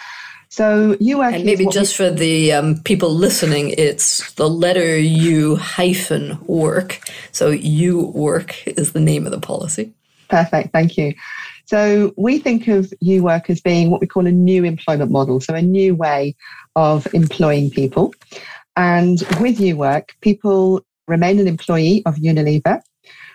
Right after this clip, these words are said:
Speaker 1: We give them a small monthly retainer, so they get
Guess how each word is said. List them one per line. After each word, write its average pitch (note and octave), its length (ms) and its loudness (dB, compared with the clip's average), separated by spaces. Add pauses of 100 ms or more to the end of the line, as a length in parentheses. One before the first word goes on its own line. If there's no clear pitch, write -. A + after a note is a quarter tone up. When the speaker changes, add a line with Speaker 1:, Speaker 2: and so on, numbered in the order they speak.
(120)
Speaker 1:
We F#3 240 2
give F#3+ 320 -2
them F3 400 2 (340)
a D#3 80 2
small E3 720 2 (160)
monthly D#3+ 460 0
retainer, D3 580 0
so F#3 140 -2
they E3+ 160 2
get E3 200 -2